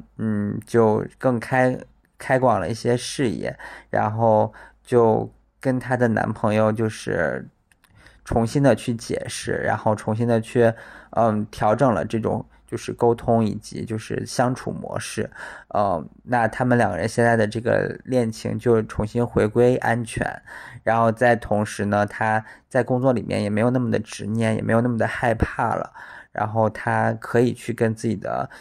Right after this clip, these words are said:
就是老板们正常沟通，同时她也，呃，就是没有让自己太钻这个工作牛角尖，然后把自己的这个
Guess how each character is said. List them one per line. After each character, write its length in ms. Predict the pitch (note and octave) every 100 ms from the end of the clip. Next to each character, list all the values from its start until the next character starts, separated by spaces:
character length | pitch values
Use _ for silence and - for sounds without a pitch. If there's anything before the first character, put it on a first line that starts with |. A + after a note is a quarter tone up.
| _
就 100 | -
是 400 | - G#2+ F#2 -
老 140 | F2+ G#2
板 200 | A2 G2+
们 160 | C2+
正 160 | A2+ A#2+
常 200 | A2+ A2+
沟 160 | C3+ C#3
通， 340 | - C#3+ D3 - - -
同 180 | - A2
时 240 | - G#2+
她 180 | - A#2
也， 380 | A2+ G#2 A#1+ - - - -
呃， 280 | - B1 G1+ -
就 140 | -
是 540 | A2 - G#2+ - - - _ _ _ _ _ _ _ _ _
没 200 | B2 C3
有 120 | C3+
让 280 | A#2+ B2 A#2
自 200 | A#2 B2+
己 440 | A2+ - - A1+ -
太 500 | - B2+ A#2 G2+ F#2 - - _ _ -
钻 440 | C3+ C3 C3+ B2+
这 160 | C3 A#2
个 380 | D2+ G#1+ - A2+
工 160 | B2
作 140 | B2 A#2+
牛 160 | A2+
角 200 | A#2 A#2+
尖， 460 | A2 - A2+ A2 A2+ - - -
然 180 | - A2
后 180 | A2+ A#2
把 500 | A2 - - B1+ D#2
自 200 | A2 A#2
己 160 | A#2+ -
的 240 | D#2 C#2+
这 140 | - B2
个 380 | - C#2+ C2